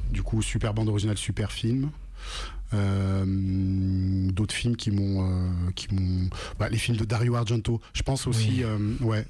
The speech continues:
Speaker 1: c'est un peu, euh, j'ai une grande, grande passion pour Dario <laughs> Argento.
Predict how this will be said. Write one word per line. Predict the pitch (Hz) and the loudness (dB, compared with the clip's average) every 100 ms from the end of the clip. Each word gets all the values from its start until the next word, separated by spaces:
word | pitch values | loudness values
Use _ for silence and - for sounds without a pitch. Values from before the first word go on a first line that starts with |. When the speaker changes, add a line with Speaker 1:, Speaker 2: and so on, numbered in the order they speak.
| - | -6
Speaker 1:
c'est | - | -2
un | 117 | 0
peu, | 120 131 131 113 | 0 0 0 -2
euh, | 104 104 104 113 - - | -2 -2 -4 -6 -12 -8
j'ai | 104 | -2
une | 101 | 0
grande, | 101 113 | 2 2
grande | 104 107 104 | 2 0 0
passion | 104 - 101 | -2 -2 -4
pour | 92 | -2
Dario | 98 90 - | -2 0 0
<laughs> | 107 | 0
Argento. | 98 107 104 117 | 0 0 0 0